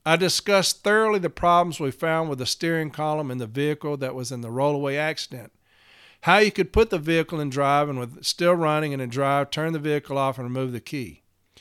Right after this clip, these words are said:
I also told him how the vehicle's wheel would not lock into place with the key out of the ignition. I told him how the gear indicator could be moved from park to reverse with the key out of the ignition.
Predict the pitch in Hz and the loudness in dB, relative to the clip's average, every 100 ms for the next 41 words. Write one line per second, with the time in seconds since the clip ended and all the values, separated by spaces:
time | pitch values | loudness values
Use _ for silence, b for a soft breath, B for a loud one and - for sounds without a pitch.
0 | b b b 156 208 240 196 175 175 160 | b b b 4 4 4 0 0 0 0
1 | 156 151 131 160 170 160 135 120 160 202 | -2 -2 -2 0 0 -2 -6 0 4 4
2 | 180 131 127 127 131 131 127 123 110 135 | 4 0 -2 -4 -2 -2 -4 -8 -10 -6
3 | 127 131 120 120 - 147 143 147 143 139 | -6 -6 -10 -10 -4 -2 0 0 0 -4
4 | 139 175 165 - 73 _ _ b b b | -2 0 0 -4 -10 _ _ b b b
5 | - 135 - 190 185 170 175 147 170 214 | -8 -6 2 4 4 2 0 0 2 4
6 | 196 135 - 139 127 117 135 135 131 135 | 4 0 -4 -4 -4 -4 -6 -4 -2 0
7 | 143 139 123 - 160 170 165 147 135 143 | -2 -2 -8 0 2 2 0 -6 -2 0
8 | 147 - 123 123 160 151 147 139 139 139 | -2 -4 -10 -8 -4 0 0 -2 -4 -4
9 | 147 151 - 85 | -6 -6 -8 -14